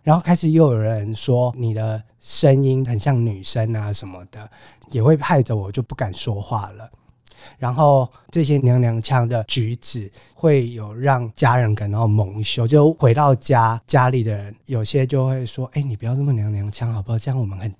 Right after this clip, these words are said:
丢脸。”就是你会发现说，哎，你在外面受伤，然后你到回家的时候又被家人这样往外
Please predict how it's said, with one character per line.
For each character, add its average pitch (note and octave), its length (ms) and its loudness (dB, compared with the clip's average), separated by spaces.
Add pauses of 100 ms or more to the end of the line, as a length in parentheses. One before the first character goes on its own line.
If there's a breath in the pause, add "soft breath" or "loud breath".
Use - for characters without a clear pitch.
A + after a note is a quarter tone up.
(100)
丢 G#2 260 -4
脸。” G#2 260 -12 (420 soft breath)
就 G#3+ 140 -2
是 A3 60 2
你 D3+ 240 0
会 E3 100 0
发 E3 200 2
现 D#3+ 120 2
说， D#3 220 -4
哎， D#3 80 -2
你 C#3 140 0
在 C3 100 0
外 C3+ 100 0
面 C3 160 0
受 A#2 300 -2
伤， A#2 180 -4
然 A#2+ 120 0
后 D#3+ 80 0
你 B2+ 80 -2
到 C#3+ 160 -2
回 A2 280 -4
家 A#2+ 180 -4
的 A#2 60 -4
时 A#2 120 -6
候 A#2 40 -4
又 C#3+ 140 0
被 C#3 180 0
家 B2 240 0
人 A2+ 80 0
这 G#2 100 -10
样 A#2 140 -4
往 G2 220 -10
外 A2 240 -8